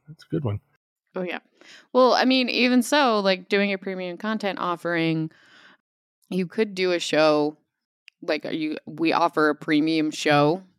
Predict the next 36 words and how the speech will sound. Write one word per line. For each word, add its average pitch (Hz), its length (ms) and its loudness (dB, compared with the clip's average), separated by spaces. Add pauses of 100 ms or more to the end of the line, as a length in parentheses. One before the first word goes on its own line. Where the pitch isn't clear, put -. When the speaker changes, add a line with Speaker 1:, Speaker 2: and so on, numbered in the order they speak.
(140)
Speaker 2:
which 151 240 0
is 147 120 0
not 151 200 2
exactly 143 420 -2
what 135 160 -2
you - 80 -8
were 143 80 -8
talking 151 360 -4
about, 202 260 -2
but 165 100 -2
we 151 140 -2
do 147 240 -6
premium 147 480 -4
episodes 160 540 -6
here 180 420 0 (640)
where 156 420 2
you 147 240 -2
can 151 220 -4
do, 143 280 -2
like, 143 200 -6
an - 120 -10
ad-free - 520 2
one 208 480 4
or 151 200 0
an 147 100 -2
early 151 320 -2
release 220 540 0
or 214 120 0
something. 170 720 0
And 151 400 0 (240)
Speaker 1:
Or 117 80 -8
just 107 240 -6
Speaker 2:
we 110 100 2
wouldn't 107 220 4
Speaker 1:
bonus - 140 -10
content. 123 560 -2